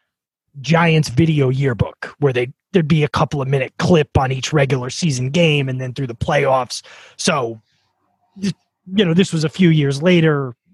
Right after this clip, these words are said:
when it, we were into the Dave Brown era, but renting that tape and watching Phil Simms, you know,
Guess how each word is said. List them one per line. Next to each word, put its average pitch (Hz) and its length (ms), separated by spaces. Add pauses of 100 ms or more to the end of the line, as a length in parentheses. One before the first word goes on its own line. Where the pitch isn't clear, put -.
(180)
when 151 300
it, 131 140
we 151 100
were - 120
into 196 240
the 151 100
Dave 147 340
Brown 147 320
era, 131 400 (400)
but 147 180
renting 185 380
that 139 180
tape 170 360
and 143 100
watching 147 380
Phil 143 200
Simms, 151 840 (420)
you 165 140
know, 120 260